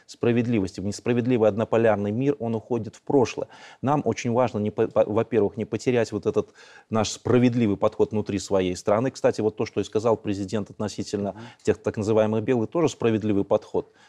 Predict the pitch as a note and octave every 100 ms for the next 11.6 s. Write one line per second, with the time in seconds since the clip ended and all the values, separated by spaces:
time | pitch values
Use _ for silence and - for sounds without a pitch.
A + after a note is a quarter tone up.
0 | - G#2+ A2+ B2 A2+ G#2 A2+ G#2+ G#2 -
1 | G#2+ G2+ - C#3 G2+ G2+ G2+ - A2 G#2
2 | G#2+ B2 B2 - - A#2 A#2+ G#2+ - F#2+
3 | G2 G#2+ - C3+ - - - - A#2 C3
4 | A2+ G2+ A2 G#2 G#2 G#2 - G2+ G2 G#2
5 | G2+ D#2+ - - - - - G#2+ F#2+ A#2
6 | E3 D3+ B2+ A2+ G#2+ B2+ - B2+ C#3 C3+
7 | A2+ - A2+ G2+ - C#3+ B2+ F#2+ G2 B2+
8 | A2 G2+ F#2+ - G#2 - C3+ G#2+ F2 F2
9 | G2 G#2 F#2+ - G2 - A#2 A#2+ B2 A#2+
10 | G#2 G#2+ G#2+ A2 - C3 - - A#2 A#2+
11 | G#2+ A#2 B2+ C#3 F#2+ -